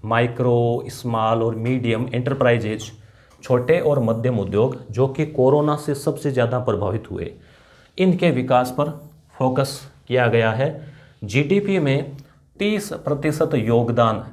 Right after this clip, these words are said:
एमएसएमई का है। इलेक्ट्रिक व्हीकल को बढ़ावा देने से पर्यावरण का संरक्षण होगा और बैटरी स्वाइपिंग, जो कि मैंने पहले चर्चा की थी,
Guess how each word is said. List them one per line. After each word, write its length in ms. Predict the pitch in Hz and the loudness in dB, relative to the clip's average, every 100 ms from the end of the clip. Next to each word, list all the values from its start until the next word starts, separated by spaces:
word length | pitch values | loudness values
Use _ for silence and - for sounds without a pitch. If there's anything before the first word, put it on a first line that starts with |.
| - | -4
एमएसएमई 540 | 113 120 120 113 117 | -2 -2 0 0 0
का 220 | 117 131 | 0 0
है। 320 | 127 143 147 - - - - - | 0 -2 -6 -16 -20 -20 -20 -2
इलेक्ट्रिक 520 | 180 214 - 226 226 | 2 2 2 0 0
व्हीकल 540 | 160 139 151 151 156 151 | 0 2 0 2 2 0
को 340 | - - 127 | -8 -2 0
बढ़ावा 440 | 110 110 113 127 | 2 2 4 4
देने 300 | 127 123 120 | 4 2 0
से 280 | 120 139 170 - - - _ | -2 -4 -6 -10 -20 -20 _
पर्यावरण 440 | 127 135 147 151 151 | 2 4 6 4 2
का 140 | 156 | 0
संरक्षण 400 | 147 156 156 - | -2 -4 -4 -4
होगा 540 | 165 156 147 170 202 - - - _ - | -4 -2 2 2 0 -14 -20 -20 _ -2
और 140 | 135 | -2
बैटरी 580 | 117 135 156 156 180 190 | 4 4 4 2 -2 -2
स्वाइपिंग, 760 | 190 143 123 123 - 180 143 98 - - | -2 0 2 0 -2 0 0 -2 -8 -6
जो 100 | 117 | -6
कि 120 | 120 | -2
मैंने 180 | 123 123 | 0 0
पहले 260 | 120 117 113 | 0 0 0
चर्चा 340 | 113 107 123 | -2 0 0
की 180 | 117 147 | 0 -4
थी, 420 | 147 165 185 | -2 -6 -6